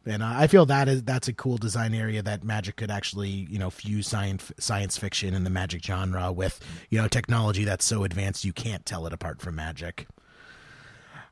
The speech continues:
Um, so another cool one. Uh, actually, I'm, I'm wondering about this 'cause this was actually hinted about in the Dominaria stories, uh, with, uh, when Karn made his appearance.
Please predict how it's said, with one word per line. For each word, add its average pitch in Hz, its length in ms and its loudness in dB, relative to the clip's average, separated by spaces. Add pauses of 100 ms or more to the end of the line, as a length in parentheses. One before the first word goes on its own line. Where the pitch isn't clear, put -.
Um, 123 1400 0
so - 140 -4
another 165 340 6
cool 165 280 4
one. 160 240 4
Uh, 165 80 2
actually, 175 340 4
I'm, 254 240 6
I'm 175 140 4
wondering 208 160 6
about 139 160 4
this 131 140 2
'cause 139 120 6
this 233 180 10
was 226 140 12
actually 170 280 12
hinted 175 380 12
about 143 380 10
in 143 160 10
the 123 80 6
Dominaria 127 760 12
stories, 92 760 2
uh, 107 400 4
with, 101 240 0
uh, 104 260 2
when 98 180 2
Karn 139 420 10
made 107 160 0
his 98 120 -2
appearance. 107 640 -2